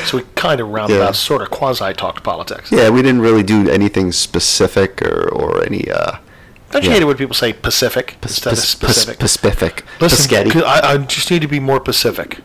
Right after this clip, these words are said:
Speaker 1: No, you need to go back to fucking school.
Speaker 2: Yeah, you need to pronounce
Speaker 1: So,
Speaker 2: things.
Speaker 1: uh, yeah. So please, uh, send us in, uh, pros and cons, good and bad,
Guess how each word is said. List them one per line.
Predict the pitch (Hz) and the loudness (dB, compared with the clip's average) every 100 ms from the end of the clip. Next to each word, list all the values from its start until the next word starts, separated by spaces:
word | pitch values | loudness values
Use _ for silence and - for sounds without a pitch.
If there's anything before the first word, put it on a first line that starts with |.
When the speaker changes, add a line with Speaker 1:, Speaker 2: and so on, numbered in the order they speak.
| - | -8
Speaker 1:
No, | 123 139 139 127 123 | -2 2 0 -2 -6
you | 151 | -4
need | 160 113 | -2 -4
to | |
go | 101 | -4
back | - 95 | -4 -6
to | 87 | -8
fucking | - 117 85 85 | -6 -6 -6 -8
school. | - 95 - | -4 -4 0
Speaker 2:
Yeah, | 80 - - - | 0 0 -6 -4
you | 107 | -4
need | 95 - | -4 -4
to | 69 - - | -6 -10 -4
pronounce | - 80 82 - | 0 0 0 -2
Speaker 1:
So, | - | -6
Speaker 2:
things. | - | -10
Speaker 1:
uh, | - - - | -16 -8 0
yeah. | 240 - - - | 0 -2 -14 -12
So | - 156 | -2 -2
please, | - 285 139 123 | 2 0 2 2
uh, | 131 | 2
send | 127 202 | 4 2
us | 190 151 | 2 2
in, | 180 165 | 0 2
uh, | 156 151 | 4 4
pros | 147 156 143 | 4 2 0
and | 135 | 0
cons, | 139 139 127 | 2 2 -2
good | - 139 127 | 0 0 0
and | |
bad, | 120 120 120 117 | -2 0 0 -2